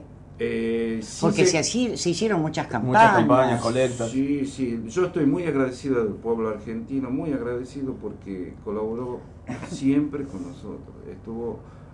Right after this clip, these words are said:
Speaker 1: eh, desde las cartitas de los niños,
Speaker 2: Claro.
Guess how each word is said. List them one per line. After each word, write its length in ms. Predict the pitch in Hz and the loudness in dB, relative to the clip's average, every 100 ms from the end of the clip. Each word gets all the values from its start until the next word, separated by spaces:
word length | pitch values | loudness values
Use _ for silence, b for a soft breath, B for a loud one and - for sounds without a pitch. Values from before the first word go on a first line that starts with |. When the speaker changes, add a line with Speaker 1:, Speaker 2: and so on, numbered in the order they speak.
| - - | -16 -10
Speaker 1:
eh, 360 | 87 87 67 80 | -8 -8 -10 -8
desde 260 | 92 98 | -8 -6
las 120 | 92 78 | -8 -10
cartitas 720 | - 101 98 127 117 104 92 | -10 -10 -10 -12 -10 -10 -10
de 100 | 87 | -10
los 100 | 87 85 87 117 | -10 -12 -10 -2
niños, 160 | 131 | 0
Speaker 2:
Claro. 680 | 113 113 104 95 - 71 65 | 0 -2 -4 -6 -8 -14 -16